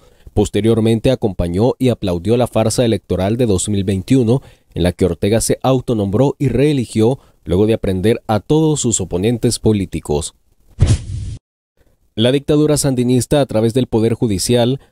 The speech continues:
anuló la acreditación del Centro de Mediación Alterna de Conflictos de la Universidad Centroamericana uca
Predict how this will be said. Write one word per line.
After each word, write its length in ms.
anuló 380
la 140
acreditación 680
del 160
Centro 400
de 140
Mediación 580
Alterna 580
de 120
Conflictos 640
de 100
la 100
Universidad 680
Centroamericana 840
uca 400